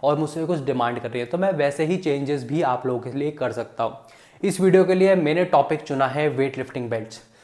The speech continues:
आप लोग जानते होंगे कि मेरे पास Velcro की वेट लिफ्टिंग बेल्ट्स दो हैं, एक तो ये एक्सट्रीम फिटनेस की है और दूसरी जो है ये प्रोवुल्फ की बेल्ट है। अब ये पाँच सौ रुपये की बेल्ट है और Amazon पे बहुत बिकती है ये। दूसरी है प्रोवुल्फ बेल्ट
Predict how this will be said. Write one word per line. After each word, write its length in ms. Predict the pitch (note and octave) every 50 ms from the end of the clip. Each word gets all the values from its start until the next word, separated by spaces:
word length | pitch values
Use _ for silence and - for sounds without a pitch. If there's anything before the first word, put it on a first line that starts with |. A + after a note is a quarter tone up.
| - - - - -
आप 200 | D3+ E3+ E3+ F#3
लोग 140 | G#3+ G3+ D#3+
जानते 300 | D#3 C#3+ C#3 C3+ C#3+ D3+
होंगे 220 | C#3+ B2+ D3 D#3+ - - - - - - - - _ _
कि 100 | - F3
मेरे 200 | D#3+ D3+ D3 D#3
पास 360 | D3 D#3 F3+ F#3 F#3 - - - - - _ _ _ _ - -
Velcro 680 | C3 C#3 D3 D3+ D#3 D#3+ D#3+ - F3+ F3+ F#3 G3 G3 G3 - - - -
की 160 | - D#3 E3 D#3+
वेट 240 | D3 D3+ D3 D3
लिफ्टिंग 340 | D3+ D3+ D3 - D#3+ D3+ C#3+
बेल्ट्स 360 | C3 C3+ D#3+ D#3+ - - - -
दो 140 | D3 C3 B2
हैं, 260 | A#2+ A#2+ A#2 A#2 - - - - - _ -
एक 200 | D3 C#3+ D3 -
तो 80 | - D#3
ये 140 | D#3 E3 D#3
एक्सट्रीम 300 | - - - E3 D#3+ D#3+
फिटनेस 360 | D#3+ D#3+ D3 E3 D#3+ D#3+ D#3+
की 140 | - E3 D#3+
है 300 | D#3+ E3+ E3+ E3+ - - - - - -
और 200 | C3 C3 C3 A#2+
दूसरी 360 | B2+ C#3 C3 - C#3+ C#3 C#3
जो 120 | C3+ C#3
है 220 | C3+ D3+ E3 - - - - - - - _ -
ये 160 | C3+ D3+ E3+
प्रोवुल्फ 500 | E3+ E3+ D#3 C#3+ C#3+ C3 B2+ B2+ B2 A#2+
की 120 | - - B2
बेल्ट 240 | A#2 A2+ A2+ A2 A#2
है। 100 | A2+ A2 - - - - - - - -
अब 220 | D3 C#3 D3+ D#3
ये 60 | E3 E3+
पाँच 240 | E3+ D#3+ D3+ D3
सौ 120 | D3 - F3
रुपये 240 | D3+ D#3+ D3+ D#3 D#3
की 80 | D#3+
बेल्ट 300 | D#3 D3+ C#3+ C#3+ C#3 -
है 300 | - - F#3 F#3+ F#3+ F#3+ - - - - -
और 140 | C#3 C#3+
Amazon 440 | C#3+ C#3 C#3+ D3 D3 D3 D3 C#3+ C3+
पे 80 | D#3 D#3
बहुत 260 | C3 A#2+ B2 C3+ C#3
बिकती 360 | C#3 C#3 C3+ - - D3+ C#3+
है 100 | C#3 C3+
ये। 280 | C#3 D#3 E3 E3 - - D#3
दूसरी 360 | C3+ D3 D3+ D3+ - D3 D#3
है 100 | D3+ E3
प्रोवुल्फ 440 | E3 E3 C#3+ D3 C#3+ C#3+ D3 D3 C#3+
बेल्ट 260 | C#3 D3 D3+ E3+ F3+